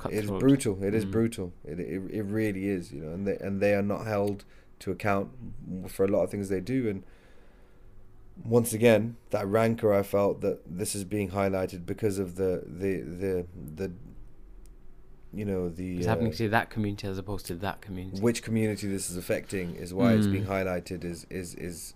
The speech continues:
Speaker 1: it still irks me quite a lot, but it's a great show.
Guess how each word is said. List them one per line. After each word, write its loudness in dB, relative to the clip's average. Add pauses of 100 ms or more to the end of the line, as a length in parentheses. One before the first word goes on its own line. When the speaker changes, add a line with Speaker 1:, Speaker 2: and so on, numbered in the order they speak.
Speaker 1:
it -10
still 2 (480)
irks 2
me -4 (500)
quite -4
a -2
lot, 0
but 0 (460)
it's -2
a 0
great 6
show. 6